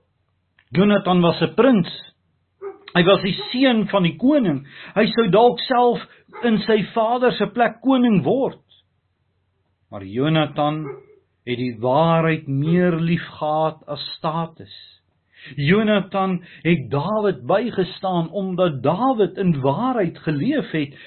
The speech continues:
en sy eie pa, die koning Saul, onreg gedoen het. Daarom het Jonathan selfs bereid gewees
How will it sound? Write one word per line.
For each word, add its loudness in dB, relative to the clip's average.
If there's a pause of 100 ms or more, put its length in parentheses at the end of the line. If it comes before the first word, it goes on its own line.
(1040)
en -6
sy -4
eie 4
pa, 2
die -8
koning -2
Saul, -4 (840)
onreg 2
gedoen -10
het. -20 (1040)
Daarom 0 (840)
het -10
Jonathan 0
selfs 0
bereid -4
gewees -6